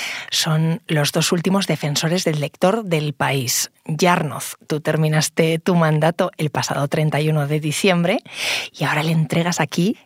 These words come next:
el testigo Alcaide. Bueno, ¿con qué sensación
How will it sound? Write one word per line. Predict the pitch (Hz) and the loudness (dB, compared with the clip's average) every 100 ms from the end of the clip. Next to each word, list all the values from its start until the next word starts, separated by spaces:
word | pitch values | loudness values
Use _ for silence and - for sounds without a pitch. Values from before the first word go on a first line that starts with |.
| - | -6
el | 170 | -2
testigo | 151 - 156 165 | -2 -2 -4 -4
Alcaide. | 160 - 294 - - _ - - - - - - _ - | -2 -2 -2 -8 -14 _ -12 -8 -8 -10 -12 -18 _ 0
Bueno, | 156 220 - _ - | 2 2 0 _ -4
¿con | 156 | -2
qué | 147 170 170 170 170 | 0 0 2 2 0
sensación | 165 196 175 - 151 - 196 233 | 0 0 0 0 -2 -2 0 -2